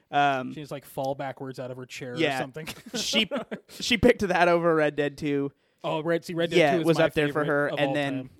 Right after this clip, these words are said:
Speaker 1: oh, okay, already,
Speaker 2: All time, yeah.
Speaker 1: already dropping it, and then me and Dominic in our war for, uh, supremacy that Breath of the Wild is better than Red Dead two here.
Speaker 2: Oh,
Speaker 1: Uh,
Speaker 2: okay.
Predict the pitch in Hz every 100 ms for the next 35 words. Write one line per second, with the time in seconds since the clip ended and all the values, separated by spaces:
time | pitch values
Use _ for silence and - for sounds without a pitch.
0 | _ 185 185 170 175 160 147 160 156 151
1 | 127 120 120 110 156 165 151 170 160 151
2 | 143 151 151 156 156 151 151 147 139 -
3 | - _ _ _ 151 156 151 160 170 185
4 | 185 180 175 156 151 143 127 165 170 160
5 | 160 - 151 147 - _ _ _ _ _
6 | _ 165 165 160 151 147 147 147 139 147
7 | 143 143 143 139 139 135 156 143 139 139
8 | 139 135 151 196 190 151 143 139 -